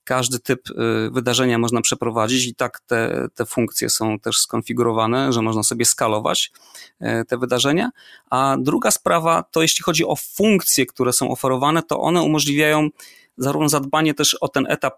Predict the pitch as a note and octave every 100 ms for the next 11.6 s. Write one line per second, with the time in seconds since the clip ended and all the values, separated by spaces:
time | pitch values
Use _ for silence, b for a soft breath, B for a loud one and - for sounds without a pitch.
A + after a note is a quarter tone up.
0 | - - D#3+ - - C3+ C3 B2+ B2 C3
1 | C3 B2+ B2 B2+ A#2 C3 A#2+ A2 - D3
2 | - E3 E3 - D3 D3 C3+ B2+ C3 B2
3 | B2 A#2 A#2+ B2+ - A#2+ A2 G#2+ C#3+ C3+
4 | - A#2 A2 B2+ B2+ A#2+ - A#2 A#2+ A#2+
5 | E3+ B B B C3 D3 D#3 D#3+ D3+ -
6 | - D3 C#3 D3+ - - B2+ C3 D3+ D3
7 | D3 - C3+ C#3+ C#3 C#3 - C3+ C#3 -
8 | C3 - - D3+ D#3 - C3+ - C3 C3
9 | B2 B2 C#3 C3+ C3 C3 B2+ B2 B2+ B2
10 | C#3+ F#3+ C#3 C3 C3 C3+ - - - C3
11 | B2+ C#3+ D3+ - C#3